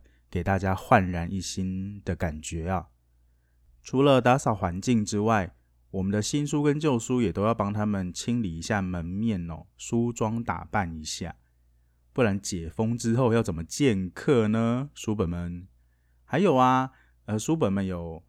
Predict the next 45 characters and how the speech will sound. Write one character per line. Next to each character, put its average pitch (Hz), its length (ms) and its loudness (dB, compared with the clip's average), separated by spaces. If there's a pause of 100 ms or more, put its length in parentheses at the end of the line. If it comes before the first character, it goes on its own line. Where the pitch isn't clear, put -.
(240)
一 127 80 -8
群 95 400 -6
新 175 600 -2
的 - 340 -2
旧 147 260 4
朋 90 300 0
友 90 160 -4
来 76 220 -10
咯。 90 280 -10 (280)
那 95 120 -4
是 104 160 -6
什 92 160 -4
么 87 80 -6
呢？ 98 300 -2 (240)
哦， 95 120 -4
就 104 140 -6
是 107 140 -4
一 104 40 -2
些 107 220 -2
重 101 240 -6
复 120 180 -6
再 117 200 -2
利 110 100 -4
用 104 220 -4
的 90 240 -10
书 127 260 -6
柜， 131 340 -4 (360)
要 113 120 -4
帮 107 240 -4
书 110 240 -6
本 95 200 -6
们 85 200 -10
找 82 200 -10
到 90 440 -6
他 - 140 -8
们 92 140 -6
的 85 100 -10
新 92 420 -8
家 95 340 -2
哦， 85 180 -8
稍 104 220 -6
微 95 380 -8 (300)
重 101 220 -4
新 143 340 -6
摆 - 160 0